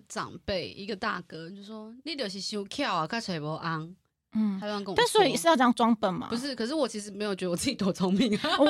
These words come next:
Speaker 2: 我们自己都没有觉得自己多，
Speaker 1: <laughs> 就是，
Speaker 2: 多聪明。
Speaker 1: 啊，这不就是一个正常反应吗？这不是一般人给我的尝试吗？还是这，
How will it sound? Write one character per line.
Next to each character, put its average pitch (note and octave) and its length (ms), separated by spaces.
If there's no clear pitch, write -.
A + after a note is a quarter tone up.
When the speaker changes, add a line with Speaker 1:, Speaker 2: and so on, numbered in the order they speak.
Speaker 2:
我 - 20
们 D4 140
自 - 60
己 D#4+ 60
都 A4+ 100
没 A#4 60
有 C4 60
觉 D4 80
得 C#4 60
自 F4+ 120
己 D#4 100
多， A#3 180
Speaker 1:
<laughs> - 40
就 - 40
是， D4+ 80
Speaker 2:
多 A#3 160
聪 A#3+ 320
明。 F3+ 240
Speaker 1:
啊， F#3 40
这 F#4 60
不 C4+ 160
就 C#4 60
是 D#4 160
一 - 20
个 C4+ 80
正 B3+ 240
常 G3 220
反 E3+ 200
应 G3 160
吗？ C3 220
这 B3 80
不 A#3 100
是 A#3 160
一 A#3+ 240
般 G#3 220
人 F3 100
给 F#3 100
我 E3+ 100
的 C#3+ 80
尝 F3 260
试 E3+ 240
吗？ D2+ 380
还 G#3 120
是 A#3+ 80
这， A#3+ 160